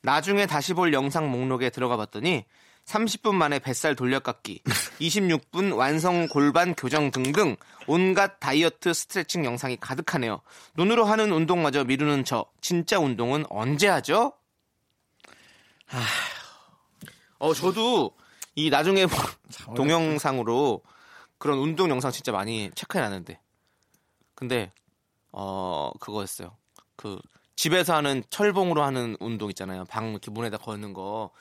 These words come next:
Speaker 1: 그걸 보고, "아, 이렇게 해야겠다." 그래서 철봉을 샀는데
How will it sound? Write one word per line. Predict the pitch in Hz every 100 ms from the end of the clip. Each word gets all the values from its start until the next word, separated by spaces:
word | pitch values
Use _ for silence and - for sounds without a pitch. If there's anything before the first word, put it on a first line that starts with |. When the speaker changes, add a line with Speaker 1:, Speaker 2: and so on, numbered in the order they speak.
| _ -
Speaker 1:
그걸 | 131 143 131
보고, | - 117 139
"아, | 131 107
이렇게 | 113 - 117
해야겠다." | 180 151 - 104
그래서 | 104 98 160 175 - - - _ _ _ _ _ _ _ _ -
철봉을 | 214 214 196
샀는데 | 175 202 180 220